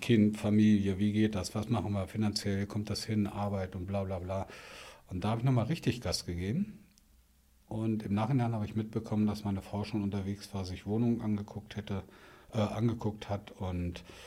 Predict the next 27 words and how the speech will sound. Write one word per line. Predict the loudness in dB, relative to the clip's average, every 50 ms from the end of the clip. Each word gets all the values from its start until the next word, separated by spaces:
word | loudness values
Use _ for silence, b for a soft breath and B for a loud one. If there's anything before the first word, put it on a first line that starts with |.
| B B B B B -18 -18 -18 -18 -16 -16 -6
das | -4 -4 -2 -2
hätte | -2 -2 2 2 4
nicht | 4 4 2
mehr | 2 2
lange | 2 2 2 2 2
gedauert, | 0 0 0 0 0 0 0 0
dann | -2 -2
wäre | -2 -2 -2
sie | -4 -4 -4
weg | -4 -4 -2
gewesen. | -4 -4 -2 -4 -4 -4 -2 -2 -2 -2 -2 -6 -12 -18 -20 _ _ B B B B B B B B _ -6
Das | -6 -4 -2
ist | -2 0 2
ja | 2 2
auch | 2 2 0 0
ein | -2 -2
Punkt | 2 4 4 4 4 2
bei | 0 0
der | 0 0 0
Alkoholsucht. | 0 0 -2 0 0 2 2 2 2 0 -2 -2 -2 -4 -4
Also | -4 -2 -2 -2 0
dieser | 0 -2 -2 -2 -2
soziale | -4 -4 -6 -4 -2 -2 -2 -2 -2 -4
Abstieg | -6 -8 -6 -6 -4 -4 -4
ist | -4 -6
vorprogrammiert. | -4 -4 -4 -4 -2 -4 -4 -4 -2 -2 -4 -4 -4 -4 -6 -8 -10 -14 -20 -20 -20 b b b b b b b b b b b b b b _ _ -8
Ne? | -6 -4 -4 -4